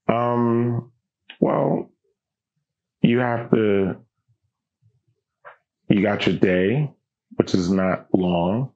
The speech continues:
Speaker 1: Uh-huh.
Speaker 2: So you have to put a whole bunch of things. It's like, it's like taking an Ethernet cable and trying to stick it into a phone jack.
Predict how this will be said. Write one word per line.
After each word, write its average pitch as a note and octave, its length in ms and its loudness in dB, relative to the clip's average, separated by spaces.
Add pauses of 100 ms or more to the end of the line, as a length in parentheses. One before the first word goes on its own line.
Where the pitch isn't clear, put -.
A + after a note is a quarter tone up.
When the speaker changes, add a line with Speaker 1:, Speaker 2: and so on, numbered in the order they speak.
(120)
Speaker 1:
Uh-huh. A2+ 320 -6 (200)
Speaker 2:
So F#2 500 -2 (180)
you G2+ 140 -4
have G2+ 240 -2
to - 60 2
put - 340 -2 (960)
a G2+ 60 -14
whole A2 440 -2
bunch A#2+ 220 -2
of B2 80 -8
things. G#2 520 -2 (300)
It's A2+ 220 -2
like, A2+ 440 -2 (2000)
it's A#2 240 -2
like B2 300 -2
taking G#2 960 -2 (1800)
an G2 340 0 (200)
Ethernet A#2 680 0
cable F#2 880 -2 (920)
and G2+ 220 0
trying G2 400 -2
to - 60 -6
stick - 300 -2
it G2 60 2
into F#2+ 240 0
a E2+ 160 -4
phone D#2+ 220 -2
jack. - 320 0